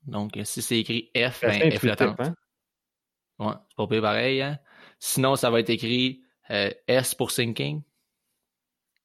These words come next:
Speaker 2: On a différents degrés de, on a différentes densités de, de disponibles. Donc, vous avez les soies flottantes avec des F, puis ensuite, vous pouvez avoir intermédiaire pour un, un, la lettre I.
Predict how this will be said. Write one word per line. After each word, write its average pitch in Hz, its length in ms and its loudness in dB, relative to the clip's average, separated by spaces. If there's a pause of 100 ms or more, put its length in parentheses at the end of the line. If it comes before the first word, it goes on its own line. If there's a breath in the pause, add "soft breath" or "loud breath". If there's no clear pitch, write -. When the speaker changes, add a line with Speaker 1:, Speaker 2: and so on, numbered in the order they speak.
(160)
Speaker 2:
On 117 160 0
a 120 60 2
différents 131 420 4
degrés 135 420 4
de, 104 560 2
on 110 140 -4
a 110 100 0
différentes 143 460 0
densités 131 480 4
de, 113 260 2
de 104 120 -2
disponibles. 113 600 0
Donc, 113 180 -2
vous 107 140 -4
avez 113 280 0
les 117 120 0
soies 117 240 0
flottantes 120 560 -2 (280)
avec 107 280 -4
des 107 300 0
F, - 260 -14
puis 117 140 -6
ensuite, 110 340 -4
vous 117 80 -8
pouvez 117 220 -2
avoir 113 600 0 (100)
intermédiaire 117 920 0 (100)
pour 104 220 -4
un, 101 260 -4 (180)
un, 104 280 -4
la 101 160 -2
lettre 110 460 -2
I. 156 180 0